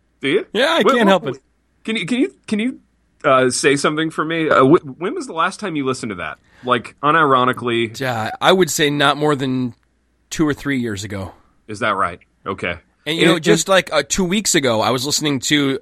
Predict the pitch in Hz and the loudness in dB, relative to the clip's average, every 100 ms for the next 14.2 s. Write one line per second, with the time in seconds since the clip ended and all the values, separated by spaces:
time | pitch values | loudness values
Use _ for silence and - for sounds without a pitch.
0 | - 120 117 - 156 147 135 107 - - | -4 -4 -4 -2 -2 0 -2 0 0 0
1 | 156 139 170 - 185 - - - - _ | -2 -2 0 0 -2 -2 -4 -4 -6 _
2 | _ _ 117 117 107 156 156 151 151 151 | _ _ -10 -2 0 2 0 0 -2 -4
3 | 110 139 143 135 - 160 147 143 131 139 | -2 0 0 0 2 2 2 0 -2 -2
4 | 113 104 127 147 - _ 131 135 160 - | -2 -2 -2 -2 -4 _ -8 -2 -2 0
5 | 180 175 165 165 143 160 - - 147 143 | 4 4 4 0 -2 -4 -2 -2 2 4
6 | 151 139 139 127 107 98 123 160 - - | 2 0 0 -2 -6 -6 0 0 0 -4
7 | 165 147 151 156 131 123 123 127 147 147 | -2 -2 0 0 -2 -2 -2 0 2 2
8 | 131 143 147 151 147 - 151 160 156 _ | 0 0 0 0 0 0 0 0 -4 _
9 | _ _ _ 98 98 87 160 156 180 170 | _ _ _ -10 -2 -2 -2 0 2 2
10 | 165 175 180 160 160 165 147 135 127 135 | 2 2 2 4 4 4 2 0 -2 -4
11 | 123 139 147 - - - - 156 - - | 0 0 0 -4 -14 -6 0 0 0 -6
12 | 127 117 165 156 131 104 107 101 - - | -6 -4 -2 0 0 -2 -6 -8 -16 -14
13 | - - 170 165 156 139 160 156 147 131 | -8 0 0 0 -2 -2 0 0 0 -2
14 | 110 | -6